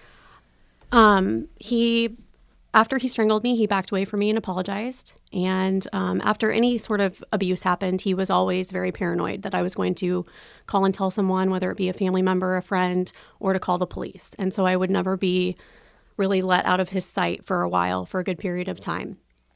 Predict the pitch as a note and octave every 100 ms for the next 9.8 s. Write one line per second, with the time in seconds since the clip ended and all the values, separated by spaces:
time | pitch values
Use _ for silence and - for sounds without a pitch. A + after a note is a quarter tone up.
0 | - - A3 G3 G#3 G3+ G3+ G#3 G3+ F#3+
1 | F#3 F#3+ F#3 E3+ G3 A#3 _ _ - F#3+
2 | F#3 F3+ F3 F#3+ F3+ G3 F3 F#3+ F3 G3
3 | F#3 F#3+ F#3+ - F3 E3+ F#3+ F#3+ F3+ E3+
4 | E3+ F#3+ - - - _ - - - -
5 | - F#3 F3+ F#3 F#3+ A3+ F#3+ F#3+ F3+ F#3
6 | G3 G3 - F#3+ F#3+ G3 A#3+ - - F#3+
7 | F#3 F#3+ F#3+ F3+ F3+ F3+ G#3 A3+ - -
8 | F#3+ F3+ F#3+ F#3 F3+ F#3+ F#3+ F#3+ F#3+ F#3+
9 | F3+ F#3 F3+ F3 F3+ E3+ - A3